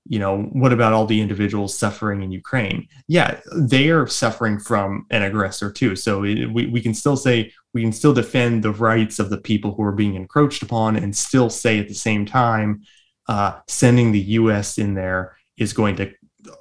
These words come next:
likely to hurt those people more than it helps, much more likely to, spec-, gi-, given the history of, um, military involvement, spec-,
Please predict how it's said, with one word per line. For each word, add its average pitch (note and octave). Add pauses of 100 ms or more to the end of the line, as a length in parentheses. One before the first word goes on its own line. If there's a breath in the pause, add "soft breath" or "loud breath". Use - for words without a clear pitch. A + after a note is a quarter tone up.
(100)
likely B2+
to G2
hurt G#2+
those G2+
people F#2+
more F#2
than -
it C#2
helps, -
much G#2
more F#2
likely -
to, - (180 soft breath)
spec-, A2+
gi-, B2
given G#2+
the G2+
history G#2
of, -
um, A2
military G2+
involvement, F#2+
spec-, -